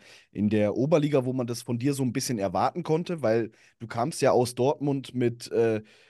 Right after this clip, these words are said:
mit einer ordentlichen Punktezahl. Also da hat man sich schon gedacht, okay, in der Oberliga wird er funktionieren. Aber du hast ja einfach nahtlos weitergemacht in der D E L zwei.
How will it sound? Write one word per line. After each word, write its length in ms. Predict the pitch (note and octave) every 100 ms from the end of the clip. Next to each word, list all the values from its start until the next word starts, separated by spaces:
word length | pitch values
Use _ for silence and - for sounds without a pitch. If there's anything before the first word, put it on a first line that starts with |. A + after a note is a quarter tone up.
| _
mit 280 | - A2 -
einer 220 | G#2+ G2
ordentlichen 560 | - C3 D3 C3 A#2+ A2
Punktezahl. 640 | D#3+ G3 D3 - E2+ D#2
Also 320 | C#2+ F#2+ G2+ F#2 C2 D2 -
da 100 | G2+
hat 80 |
man 140 | G#2 A#2
sich 120 | G#2+
schon 140 | A#2+
gedacht, 300 | A2 A2 -
okay, 220 | G#2+ B2 A#2+
in 160 | G2+
der 120 | G#2+
Oberliga 460 | G2 C3 B2+ B2+ B2
wird 160 | B2+ B2+
er 60 |
funktionieren. 540 | - A#2 - G#2+ B2+ E3 - - -
Aber 180 | - B2
du 140 | A#2+
hast 160 | A#2 A#2+
ja 100 | A2+
einfach 440 | - A2+ G#2 G2 -
nahtlos 640 | F2+ F2+ C3 F#3 C3+ B2
weitergemacht 760 | G2+ A#2+ F3+ A2+ F#2 F2 E2+ -
in 180 | A2 A#2
der 120 | A2
D 240 | A2 A2
E 20 | G2
L 160 | G2
zwei. 400 | - E2+ F#2 C#3